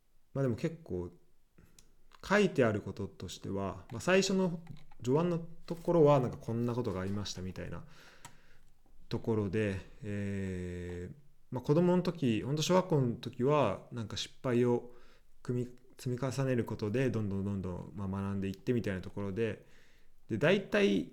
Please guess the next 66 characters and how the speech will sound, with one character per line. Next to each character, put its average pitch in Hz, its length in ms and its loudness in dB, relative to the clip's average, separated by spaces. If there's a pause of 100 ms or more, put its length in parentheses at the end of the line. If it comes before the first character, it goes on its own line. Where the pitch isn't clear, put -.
ね、 170 200 0 (140)
あ 135 140 0
の、 127 220 0
ど 143 160 4
の 139 120 4
人 104 220 -2
も、 101 400 -2
な 120 140 -4
ん 113 60 -4
か、 98 180 -4 (100)
ち-、 - 160 -10 (320)
ほ 139 80 0
ん 160 60 0
と 170 80 2
に 160 80 2
ち - 320 -8
っ - 20 -20
ち 180 100 0
ゃ 165 40 6
い 143 40 6
頃 139 180 4
は 147 120 8
無 131 80 4
邪 120 160 2
気 113 100 -4
に 104 80 -2
い 98 40 -2
ろ 101 120 -4
い 98 40 -4
ろ 101 60 -4
や 98 100 -4
っ - 40 -8
て - 200 -8
い 110 80 -4
て、 127 300 0
で、 104 160 -2
ど 151 120 6
っ 156 100 -2
か 135 120 0
ら 117 260 -2 (500)
か、 139 340 4
な 113 100 -4
ん 104 40 -6
か、 - 80 -8
そ - 120 -8
の 101 140 -4
失 104 300 -4
敗 107 220 0
と 104 160 -6 (100)
成 110 200 -2
功 107 180 -2
っ 104 40 -6
て - 160 -8
い 107 40 -2
う - 20 -2
も 104 120 -4
の 101 100 -4
に 92 200 -8 (220)
気 110 80 -6
づ 101 120 -4
く - 140 -6
よ 101 100 0
う - 20 -2
に 95 120 -4
な 107 100 -4
り、 123 300 -4